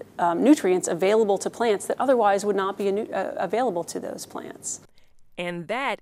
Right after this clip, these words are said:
Speaker 2: is important because it helps plants grow. Louisa Balin lives in the southeastern state of Florida.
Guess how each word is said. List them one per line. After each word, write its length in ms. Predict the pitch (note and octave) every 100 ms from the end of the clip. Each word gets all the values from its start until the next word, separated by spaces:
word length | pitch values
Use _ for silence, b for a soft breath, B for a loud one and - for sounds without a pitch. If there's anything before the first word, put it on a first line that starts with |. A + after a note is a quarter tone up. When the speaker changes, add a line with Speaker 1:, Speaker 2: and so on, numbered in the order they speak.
| -
Speaker 2:
is 160 | F3 E3
important 840 | F3+ - - D#4 D4 - D3+ D3+ _ _ _
because 500 | F#3+ - - F3 E3+ -
it 140 | G3
helps 600 | F#3 - D4+ F#3+ - - - _ -
plants 500 | F#3+ E3 E3+ - - -
grow. 520 | D#3+ C#3+ G#2 - C#3+ - - - _ _ -
Louisa 720 | - G3 F#3+ A#3+ D4 D#4+ E4 D#4+
Balin 580 | A#3+ G3+ E3 D#3 D#3 D3+ - - _
lives 460 | F3 F#3 F3 E3 - -
in 100 | E3
the 120 | D3
southeastern 1000 | - - G3 A#3+ - - A3 - G#3 G#3
state 480 | - - B3 D#3+ D#3 - _ -
of 140 | E3+
Florida. 600 | - F3 E3 D3+ D3 -